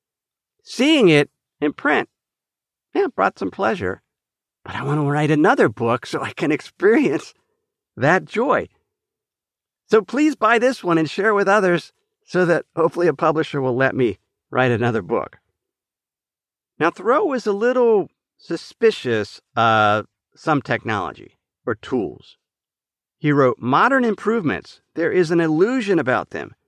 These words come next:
There is not always a positive advance. Our inventions are wont to be pretty toys,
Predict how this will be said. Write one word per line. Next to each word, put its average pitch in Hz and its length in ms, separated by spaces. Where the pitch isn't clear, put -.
There 165 140
is 165 140
not 202 320
always 175 260
a 170 100
positive 165 500
advance. 147 600
Our 165 160
inventions 143 640
are 135 220
wont 156 320
to 143 100
be 139 160
pretty 143 320
toys, 107 560